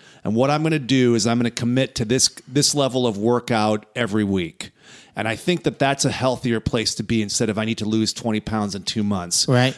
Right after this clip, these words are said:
Speaker 1: Because then you can, if you don't lose that twenty pounds in two months, you fail. But if you're like, if you say to yourself, "I'm gonna implement this system and I'm gonna make a commitment to it," if you show up and you deliver on that system,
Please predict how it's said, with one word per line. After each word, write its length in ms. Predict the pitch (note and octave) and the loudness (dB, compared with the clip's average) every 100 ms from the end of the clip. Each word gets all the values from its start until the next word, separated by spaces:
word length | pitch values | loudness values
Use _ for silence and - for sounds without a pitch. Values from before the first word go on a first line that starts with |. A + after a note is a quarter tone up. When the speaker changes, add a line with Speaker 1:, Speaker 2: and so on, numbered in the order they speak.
| - | -2
Speaker 1:
Because 240 | F3+ G3 | 2 4
then 140 | F3+ G#3+ | 4 4
you 80 | |
can, 180 | G#3 G3 | 2 0
if 320 | F3+ D#3 D3+ | 0 -2 -2
you 100 | D3+ | 0
don't 280 | F#3 C4 G#3+ | 2 2 2
lose 260 | D3+ G3 G3+ | 4 4 4
that 180 | F3+ - | 2 0
twenty 240 | - E3+ | -2 0
pounds 340 | D3+ F3 G3 E3 | 0 0 0 0
in 100 | D3+ | 0
two 220 | - F3 | 0 2
months, 520 | D#3 A3 G3 F3 - - - _ - | 4 4 4 2 2 -2 -20 _ -2
you 100 | D3 | 0
fail. 640 | - A3+ B3+ B2+ E2+ E2 - - _ - | 2 2 2 0 -2 -6 -16 -20 _ -2
But 140 | F#3 | 2
if 120 | G3+ E3+ | 2 2
you're 100 | E3+ | 2
like, 160 | E3 - | 2 0
if 120 | D#3+ | 0
you 100 | D3+ | 2
say 240 | - G3 | 2 2
to 60 | F#3+ | 4
yourself, 380 | E3+ - E3 D#3 | 2 4 2 2
"I'm 80 | |
gonna 140 | D3+ C#3 | 0 0
implement 540 | - F3+ F3+ D3+ C#3+ | 0 0 2 2 2
this 140 | C3+ - | 2 2
system 420 | - G3 - D3 | 4 2 2 0
and 80 | C3 | 0
I'm 60 | |
gonna 120 | B2 B2+ | 0 0
make 220 | C#3 - | -2 -4
a 40 | |
commitment 480 | A#2 C3 A#3 B3+ E3+ | -4 2 2 2 0
to 200 | - C3 A#2+ | 2 4 4
it," 180 | B2 - - - | 2 -6 -20 -6
if 140 | B2+ E3 | -2 2
you 100 | G#3 | 4
show 460 | - - A3 F#3+ | 4 4 4 4
up 480 | G3+ A#3+ G3 - - - | 4 2 0 -4 -8 -4
and 100 | C3+ | 0
you 60 | F3 | 2
deliver 420 | E3 D#3 F3+ F#3+ | 4 4 2 2
on 140 | F3+ D#3+ | 2 2
that 180 | D3 | 2
system, 680 | - A3+ B3+ - C#3 B2 C#3 | 2 4 4 4 2 2 0